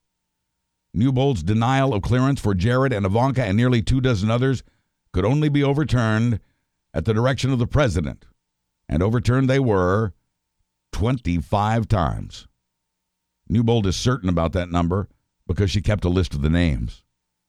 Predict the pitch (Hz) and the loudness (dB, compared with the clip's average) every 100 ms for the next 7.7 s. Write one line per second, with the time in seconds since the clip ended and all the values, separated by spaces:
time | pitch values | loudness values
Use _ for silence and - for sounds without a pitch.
0 | _ _ - 95 101 107 95 110 90 92 | _ _ -4 0 0 0 0 0 0 0
1 | 104 120 80 71 64 - 92 90 80 92 | 2 2 0 -2 -4 -2 0 0 0 -2
2 | 110 101 95 104 98 85 90 80 107 98 | 0 0 0 0 0 0 -2 0 0 0
3 | 92 98 107 110 110 107 80 - 78 65 | 0 0 0 0 0 0 -2 -2 -2 -4
4 | 60 - _ _ _ _ _ _ _ - | -8 -18 _ _ _ _ _ _ _ -2
5 | 98 101 123 117 131 120 127 127 90 64 | 0 2 0 0 0 0 0 0 0 0
6 | 50 - _ _ _ _ - 110 113 117 | -6 -18 _ _ _ _ -2 0 2 0
7 | 117 117 104 - - - | 0 0 0 -4 -12 -14